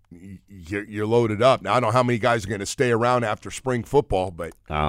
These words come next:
Speaker 2: don't, I don't know how this whole transfer portal thing works. Does it open up after spring football too?
Speaker 1: Yes, it opens up one more time.
Speaker 2: Jesus Christ. How many times can they transfer?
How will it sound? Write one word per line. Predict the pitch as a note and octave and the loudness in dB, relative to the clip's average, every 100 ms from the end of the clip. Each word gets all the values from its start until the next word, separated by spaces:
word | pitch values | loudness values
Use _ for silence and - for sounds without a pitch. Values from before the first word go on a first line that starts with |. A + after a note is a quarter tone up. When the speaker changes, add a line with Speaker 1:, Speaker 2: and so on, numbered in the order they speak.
| C2+ | 0
Speaker 2:
don't, | B1+ - A#1+ D#2+ - E2 | -4 -10 -12 -16 -10 -4
I | |
don't | F2 D#2 | 0 0
know | D2+ | 0
how | C#2+ | -2
this | C#2+ - _ - - | -4 -8 _ -20 -8
whole | - D2 C#2 | -2 0 -2
transfer | - D2+ C#2 D#2+ | -2 -2 -2 -4
portal | D2 C2+ D#2 C#2+ | -6 -2 -2 -2
thing | D2+ C#2+ | -4 -2
works. | C#2+ C#2 | -4 -2
Does | D#2+ | 2
it | E2 | 4
open | G2 G2+ | 4 4
up | F#2+ | 2
after | F#2+ G2 G2+ | 4 2 0
spring | - A2 - | 0 0 2
football | A2 F#2+ G2+ | 0 4 2
too? | - B2 D3 | 6 6 4
Speaker 1:
Yes, | C#3+ E3 - - | 6 6 6 0
it | A2+ | 2
opens | B2 B2+ C3 A#2 | 4 4 2 2
up | B2 | 0
one | B2 B2 | 0 0
more | B2 A2+ | 0 0
time. | G#2 D#2+ | -2 -4
Speaker 2:
Jesus | D2+ A2+ A#2 D2 | -2 -2 -2 -6
Christ. | - F#2+ A#2+ - | -6 -2 -2 -2
How | - C#3 | -2 -2
many | D3+ B2+ | 0 -2
times | B2+ C#3 C3+ | 0 0 -2
can | C#3+ | -2
they | C3 | -2
transfer? | B2+ D#3 E3 D#3+ D#2 | 0 -2 -2 -2 -4